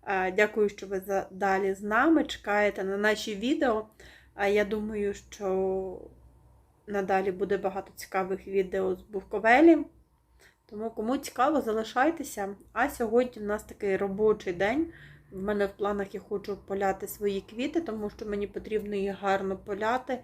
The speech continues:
щоб вони витримали без мене. Тому якось так. Вперед, працюємо. Мої красунечки цвітуть.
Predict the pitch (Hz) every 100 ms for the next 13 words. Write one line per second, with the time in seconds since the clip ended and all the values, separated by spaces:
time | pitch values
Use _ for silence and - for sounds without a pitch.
0 | - - - - 208 190 196 202 196 202
1 | 196 190 190 180 175 190 185 202 208 240
2 | 277 254 - _ _ _ _ _ _ -
3 | _ - - - - - 220 214 214 -
4 | - - - _ _ - - - - -
5 | - _ _ _ _ _ 247 269 339 -
6 | - - - 240 233 294 262 220 214 208
7 | - - - - - - - - - -
8 | - _ _ _ _ _ _ _ - -
9 | - - - - 214 226 214 202 - 220
10 | 220 214 - 208 208 196 - 208 254 -